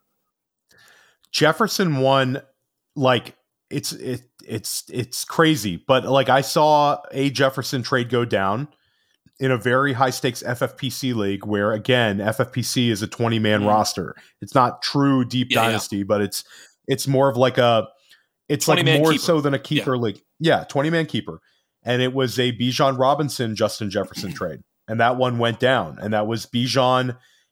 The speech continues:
Speaker 1: and Treylon, or excuse me, it was the one oh one and Treylon
Speaker 2: Yeah.
Speaker 1: Burks for Justin Jefferson and the one eleven.
Speaker 2: Hmm.
Speaker 1: And at the time, it was, like, ninety, like, we put it out as a poll on Twitter.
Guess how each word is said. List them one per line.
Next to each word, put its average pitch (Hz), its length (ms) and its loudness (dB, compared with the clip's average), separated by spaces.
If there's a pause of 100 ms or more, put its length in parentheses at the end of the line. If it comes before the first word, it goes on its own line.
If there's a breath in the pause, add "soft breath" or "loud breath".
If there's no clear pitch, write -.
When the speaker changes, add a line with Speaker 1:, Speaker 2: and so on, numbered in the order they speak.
(140 soft breath)
Speaker 1:
and 113 400 0
Treylon, 123 640 0
or 135 100 -2
excuse 120 240 -4
me, 123 80 0
it 113 40 0
was 107 100 -6
the 113 100 -6
one 127 220 0
oh 147 80 2
one 127 400 0
and 107 200 -6
Treylon 123 340 0
Speaker 2:
Yeah. 110 80 0
Speaker 1:
Burks - 380 -4 (500)
for 123 280 -2
Justin 127 460 -2
Jefferson 120 520 -2
and 113 200 -4
the 107 40 -4
one 110 220 -2
eleven. 107 540 0 (880)
Speaker 2:
Hmm. 127 60 -2
Speaker 1:
And 120 320 2 (320)
at 135 180 2
the 131 80 -2
time, 170 560 2
it 127 200 -2
was, 123 200 -4
like, 120 260 0
ninety, 123 640 -2
like, 123 200 -4
we 120 60 -4
put 156 180 -2
it 139 60 2
out 127 140 4
as 117 160 -4
a 101 40 -12
poll 113 360 -2
on 101 140 0
Twitter. 107 400 -4